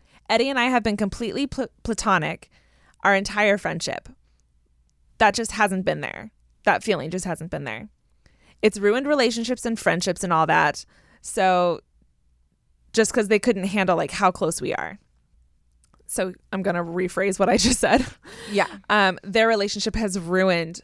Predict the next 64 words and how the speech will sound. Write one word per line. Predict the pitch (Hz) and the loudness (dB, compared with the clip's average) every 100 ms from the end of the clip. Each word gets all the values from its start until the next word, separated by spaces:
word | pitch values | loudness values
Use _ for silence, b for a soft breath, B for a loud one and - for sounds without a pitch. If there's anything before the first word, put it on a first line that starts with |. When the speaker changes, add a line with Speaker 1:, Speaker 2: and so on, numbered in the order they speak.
| _ | _
Speaker 1:
relationships | 196 190 190 190 185 - | 2 2 2 -4 -6 -6
and | 185 180 | -12 -8
friendships | 190 165 - - - - - _ - | -6 -6 -6 -8 -8 -14 -14 _ 0
Speaker 2:
Got | 202 156 | 2 2
it. | 214 | 0
Speaker 1:
because | 214 196 | -2 -2
of | 208 | 0
Speaker 2:
'Cause | |
Speaker 1:
how | 214 | 0
Speaker 2:
people | 233 196 | 4 4
Speaker 1:
close | 208 | 6
Speaker 2:
were, | |
Speaker 1:
they | 185 | 6
Speaker 2:
like, | 180 | 4
Speaker 1:
are. | - | 2
Speaker 2:
threatened | 185 156 170 | 2 2 2
by | 160 | 2
it. | 147 | 2
Speaker 1:
Yes. | - 170 | 0 0
Speaker 2:
Yeah, | 147 - | -2 -2
that | 165 208 | -6 -6
totally | 170 165 | -4 -6
Speaker 1:
Mm-hmm. | - | -8
Speaker 2:
makes | - | -14
sense. | - - - | -14 -16 -16
Yeah. | - b b b b b _ | -18 b b b b b _
Speaker 1:
Um, | 185 185 175 165 196 - _ _ _ _ _ _ | -2 0 0 -6 -14 -20 _ _ _ _ _ _
well, | 220 233 | -2 0
here | 359 370 | 2 2
lately, | 285 190 - 185 | 2 0 0 0
I've | - 196 226 | 4 4 4
been | 247 | -2
feeling | - 208 185 180 180 | 0 2 2 0 -4
like | - 190 190 | 0 0 2
there's | 202 208 | 2 2
a | |
lot | 202 214 247 254 - | -2 2 2 2 -2
more | 196 180 160 160 | 0 2 2 -2
with | 170 | -6
him. | 190 - - 202 b b b b - | -10 -14 -16 -20 b b b b -4
When | 220 | 2
I | 208 | 4
was | 247 226 | 2 2
growing | 254 262 226 | 2 2 4
up | 180 - - _ _ _ | 2 2 -18 _ _ _
and | 208 | 2
my | 196 | 4
mom | 196 190 | 4 2
started | 208 208 196 | 2 2 2
having | 214 196 | 2 0
suspicions | 190 185 - 392 269 190 | 0 0 0 0 0 2
about | 170 156 | 0 0
me, | 165 160 | -6 -6
she | - 262 | -4 0
would | 254 | 0
joke | 202 294 208 | 2 2 2
that | 190 | 0
if | 196 | 2
I | 196 | 2
ended | 190 233 226 | 2 0 2
up | 185 185 | 2 2
with | 185 | 0
a | 196 | 0
guy, | 285 277 160 170 | 2 2 2 -4